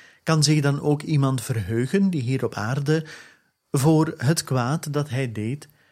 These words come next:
tijdelijk geslagen wordt, terwijl hem voor het goede dat hij tot stand bracht in de hemel eeuwig loon wacht.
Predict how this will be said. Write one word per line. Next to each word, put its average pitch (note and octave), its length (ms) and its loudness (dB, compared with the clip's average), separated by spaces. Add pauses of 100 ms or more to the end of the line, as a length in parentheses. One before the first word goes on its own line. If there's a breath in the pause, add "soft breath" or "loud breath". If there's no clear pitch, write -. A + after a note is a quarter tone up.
(480 soft breath)
tijdelijk E3 600 2
geslagen C#3+ 760 0
wordt, G#2+ 420 -6 (580)
terwijl C#3 380 4
hem C3 220 0
voor A#2+ 280 -2
het A#2 160 -2
goede D#3+ 400 0
dat G#2+ 160 -8
hij A2+ 160 -4
tot A#2 220 -4
stand E3+ 300 0
bracht C#3 380 -4 (420 soft breath)
in C#3 160 0
de A#2 80 0
hemel D3+ 440 0
eeuwig C3+ 460 -4
loon G2+ 280 -6
wacht. - 420 -14